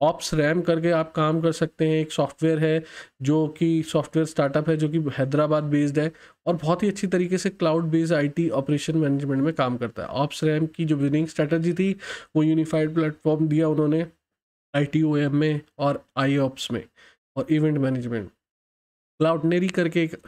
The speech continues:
टेल अवीव बेस्ड जो कि इजराइल बेस्ड एक DevOps स्टार्टअप है जो कि ऑफर करता है क्लाउड बेस्ड इमेज and वीडियो मैनेजमेंट सर्विसेज। क्लाउडनेरी एक विनिंग स्ट्रैटेजी देता है, कॉम्प्रिहेंसिव प्लेटफॉर्म बनाता है, वीडियो मैनेजमेंट,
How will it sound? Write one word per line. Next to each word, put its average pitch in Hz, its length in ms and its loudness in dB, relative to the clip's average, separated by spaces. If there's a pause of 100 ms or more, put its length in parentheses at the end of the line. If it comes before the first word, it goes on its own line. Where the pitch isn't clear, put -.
टेल 156 260 2
अवीव 156 320 0
बेस्ड 139 460 0
जो 135 100 0
कि 143 100 -4
इजराइल 147 480 0
बेस्ड 143 280 0
एक 139 200 -2
DevOps 139 280 -2
स्टार्टअप 131 520 -2
है 147 60 0 (440)
जो 160 80 2
कि 170 100 0
ऑफर 160 260 0
करता 165 260 0
है 165 60 -2
क्लाउड 156 300 2
बेस्ड 151 480 0
इमेज 151 280 2
and 160 160 2
वीडियो 139 340 0
मैनेजमेंट 139 460 2
सर्विसेज। 135 460 0 (420)
क्लाउडनेरी 156 720 2
एक 156 200 -2
विनिंग 151 300 2
स्ट्रैटेजी 151 600 0
देता 139 380 0
है, 156 300 0 (180)
कॉम्प्रिहेंसिव 147 720 -2
प्लेटफॉर्म 156 440 0
बनाता 143 360 0
है, 156 100 2
वीडियो 143 240 0
मैनेजमेंट, 139 500 0